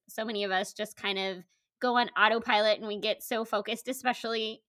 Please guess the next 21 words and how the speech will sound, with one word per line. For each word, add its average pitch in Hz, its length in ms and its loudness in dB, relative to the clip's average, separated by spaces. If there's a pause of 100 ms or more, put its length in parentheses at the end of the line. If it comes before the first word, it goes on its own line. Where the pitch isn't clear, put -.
(640)
when 233 240 -2
you're 226 120 -2
in 285 280 2
college 226 460 6
or 233 180 2
you're 226 240 0
an 240 100 0
overachiever, 226 720 -2
you 226 100 -6
get 214 300 -4
focused 214 380 -2
on 196 160 -4
what 196 160 -2
that 190 160 0
next - 480 -4
thing 220 260 -4
that 214 140 0
needs 214 240 -6
to - 80 -10
be 196 140 -4
done, 208 380 2